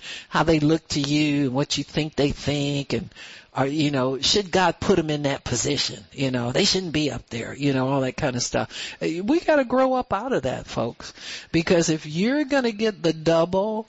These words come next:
that faith, faithful servants endure through persecution, through shame, through wanting to quit, through the leader pushing them away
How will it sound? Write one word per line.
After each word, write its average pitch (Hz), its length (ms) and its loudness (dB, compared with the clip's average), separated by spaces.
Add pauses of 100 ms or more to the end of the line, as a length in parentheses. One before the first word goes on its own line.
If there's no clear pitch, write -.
(140)
that 139 200 4
faith, 190 460 2
faithful 277 720 -2
servants 220 580 0
endure 160 540 0
through 143 200 -4
persecution, 220 1000 -2
through 131 240 -4
shame, 202 720 0 (680)
through 180 380 2
wanting 170 580 2
to - 140 -2
quit, 240 500 0 (340)
through 180 260 2
the 151 100 6
leader 214 680 2
pushing 220 420 2
them 220 160 0
away 208 580 0